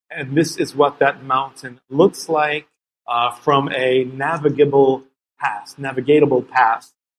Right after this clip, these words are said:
Um, so that's the mountain of Moses, the mountain of Sinai. So in the course of Moses' shepherding duties, notice, remember, forty years has gone by.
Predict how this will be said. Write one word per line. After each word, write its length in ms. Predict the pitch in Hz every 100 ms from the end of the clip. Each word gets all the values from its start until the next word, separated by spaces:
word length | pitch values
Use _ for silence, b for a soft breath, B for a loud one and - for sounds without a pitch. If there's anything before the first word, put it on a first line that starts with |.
| -
Um, 400 | 113 113 110 110 -
so 380 | - 127 120 -
that's 460 | 131 156 180 - - _ _ -
the 60 |
mountain 680 | 135 139 170 185 196 180 175 _ _ _
of 140 | 127 123
Moses, 640 | 143 160 156 156 151 -
the 100 | 131
mountain 640 | 127 127 131 - 127 127 _ _ _ 117
of 140 | 117
Sinai. 500 | - 143 135 127 120
So 200 | - 175
in 100 | 165
the 100 | 170
course 460 | 170 262 302 285 -
of 220 | 190 156
Moses' 580 | 165 202 233 240 214 -
shepherding 800 | - - 196 - 190 170 170 165
duties, 460 | - 143 120 123 - _
notice, 420 | 127 151 175 - _ _ _ _
remember, 440 | 135 131 131 127 131
forty 420 | - 143 151 196
years 260 | 180 170 160
has 100 | -
gone 300 | 135 135 120
by. 260 | 107 104